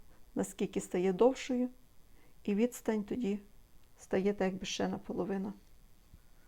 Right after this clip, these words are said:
Ну, я попробувала, я нанизала, мені не сподобалося, і тому я забрала шапочки і дала просто роздільні намистини. Ну і це все, що я зробила.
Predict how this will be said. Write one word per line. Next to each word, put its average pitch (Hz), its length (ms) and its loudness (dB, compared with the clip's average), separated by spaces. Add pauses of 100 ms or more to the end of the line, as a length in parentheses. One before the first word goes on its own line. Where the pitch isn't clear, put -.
(260)
Ну, 254 80 10
я 247 100 12
попробувала, 196 680 12
я 190 140 4
нанизала, 190 580 6
мені 190 320 -2
не 190 100 -2
сподобалося, 208 760 -2
і 202 40 -4
тому 220 240 -8
я 180 200 -4 (1000)
забрала 190 480 6
шапочки - 540 2
і 180 40 0
дала 196 260 2
просто 202 380 -4
роздільні 214 360 -2
намистини. 254 520 -8 (1800)
Ну 269 140 10
і 254 140 8
це - 180 6
все, 220 400 6 (500)
що - 180 0
я 196 140 4
зробила. 208 540 4